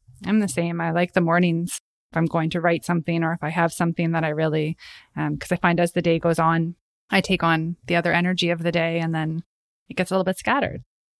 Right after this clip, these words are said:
So it's great advice. And I know morning is different for everybody.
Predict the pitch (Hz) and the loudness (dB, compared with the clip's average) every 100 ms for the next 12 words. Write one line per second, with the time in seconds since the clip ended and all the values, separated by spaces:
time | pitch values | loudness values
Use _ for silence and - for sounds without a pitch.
0 | _ - 185 185 202 202 190 175 160 170 | _ -8 -6 0 6 8 6 6 6 4
1 | - 175 175 190 185 185 185 180 175 - | 2 4 6 6 6 6 6 4 2 2
2 | 175 175 165 175 156 170 165 160 165 196 | 2 2 -2 -2 0 2 2 0 0 0
3 | 214 | -2